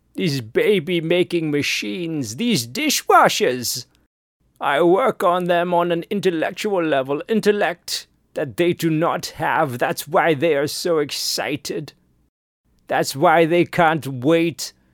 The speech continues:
to please me, because they have no idea. It's beyond their imagination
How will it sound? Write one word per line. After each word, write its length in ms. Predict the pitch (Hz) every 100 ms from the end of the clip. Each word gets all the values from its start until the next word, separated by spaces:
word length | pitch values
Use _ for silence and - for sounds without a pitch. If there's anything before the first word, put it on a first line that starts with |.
| _ _ _ -
to 140 | 151
please 640 | - 208 208 190 185 131
me, 320 | 151 143 139
because 720 | 135 147 - 160 151 127 - - _ -
they 140 | -
have 220 | 165 165
no 260 | 156 160 160
idea. 920 | 151 127 170 - 269 262 180 123 80 - _ _ _ _ _ _ _ _ _ _ _ _ -
It's 120 | 135
beyond 420 | - 240 196 196
their 140 | 202 196
imagination 1400 | 190 175 175 160 156 170 160 190 - - 156 123 104